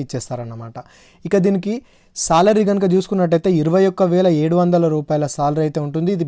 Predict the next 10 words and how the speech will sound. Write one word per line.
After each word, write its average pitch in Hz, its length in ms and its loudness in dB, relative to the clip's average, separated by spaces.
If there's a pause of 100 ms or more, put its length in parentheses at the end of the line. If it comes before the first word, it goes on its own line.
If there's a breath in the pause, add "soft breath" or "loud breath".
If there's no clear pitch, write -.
బేసిక్ 156 320 -2 (120)
మాత్రమే, 165 400 -2
అంటే 160 160 -6
ఇందులో 160 240 -4
ఎన్నో 165 180 -2
రకాల 170 260 0
అలవెన్సెస్ 160 460 -4
ఉంటాయి, 139 220 -6
మనకి 139 180 -10
హెచ్ఆర్ఏ, 147 320 -6